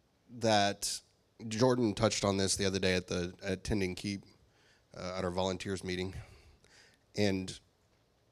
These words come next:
you know, anything that is done as unto the Lord is w-, an act of worship. And so if, it doesn't matter if I'm mowing the lawn, if I'm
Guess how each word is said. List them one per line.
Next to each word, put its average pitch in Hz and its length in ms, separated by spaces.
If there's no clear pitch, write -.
you 110 100
know, 104 200
anything 123 540
that 107 120
is 98 140
done 101 300
as 98 240
unto 101 280
the 92 80
Lord 90 300
is 90 200
w-, 90 140
an 98 60
act 90 240
of 92 100
worship. 85 400
And 104 140
so 113 260
if, 107 440
it 101 140
doesn't 113 180
matter 104 220
if 95 120
I'm 95 200
mowing 98 240
the 95 80
lawn, 95 320
if 92 180
I'm 90 360